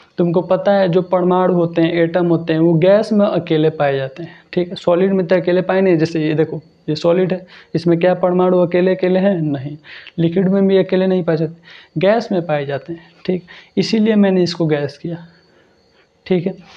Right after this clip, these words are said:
कि गैसीय परमाणु से एक इलेक्ट्रॉन निकालने में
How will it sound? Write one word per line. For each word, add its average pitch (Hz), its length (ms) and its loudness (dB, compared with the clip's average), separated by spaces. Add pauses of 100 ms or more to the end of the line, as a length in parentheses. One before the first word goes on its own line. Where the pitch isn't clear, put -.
(240)
कि 175 120 0
गैसीय 170 400 0
परमाणु 180 540 0
से 170 160 -2 (400)
एक 196 220 2
इलेक्ट्रॉन 170 440 2
निकालने 160 460 0
में 160 260 -4